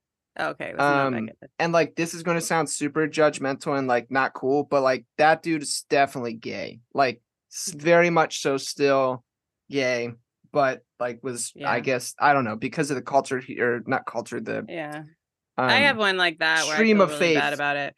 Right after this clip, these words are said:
Speaker 2: he
Speaker 1: I,
Speaker 2: was
Speaker 1: the
Speaker 2: in.
Speaker 1: book, um, there's a woman who, um, what's her name? I read her book, and she was like, uh, you know,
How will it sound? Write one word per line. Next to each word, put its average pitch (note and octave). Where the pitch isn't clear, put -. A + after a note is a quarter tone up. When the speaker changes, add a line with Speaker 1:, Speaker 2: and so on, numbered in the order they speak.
Speaker 2:
he -
Speaker 1:
I, G#3
Speaker 2:
was -
Speaker 1:
the G#3
Speaker 2:
in. A#3+
Speaker 1:
book, A3
um, G3
there's G#3
a G3
woman F3+
who, D3
um, D3+
what's G#3+
her G3
name? F#3
I F#3
read G3
her G#3+
book, C3+
and D#3+
she F3
was D#3+
like, D3+
uh, C#3
you E3+
know, C#3